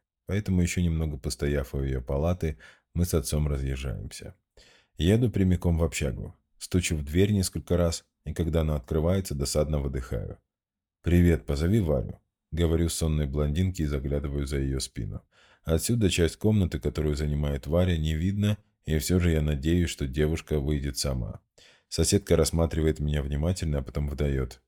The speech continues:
«Не могу позвать». «Почему это?» «Так нет ее».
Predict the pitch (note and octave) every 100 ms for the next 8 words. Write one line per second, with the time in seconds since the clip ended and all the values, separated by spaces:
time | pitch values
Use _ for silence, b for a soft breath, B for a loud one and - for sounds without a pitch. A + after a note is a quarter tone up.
0 | _ C#2+ D#2+ D#2 D#2 D2+ D#2+ G#2 F#2+ F#2+
1 | F#2+ G2 - _ _ _ - D#2 - C#2
2 | B1 G1+ - - _ _ - D#2 - D2+
3 | D#2 E2+ G2 F#2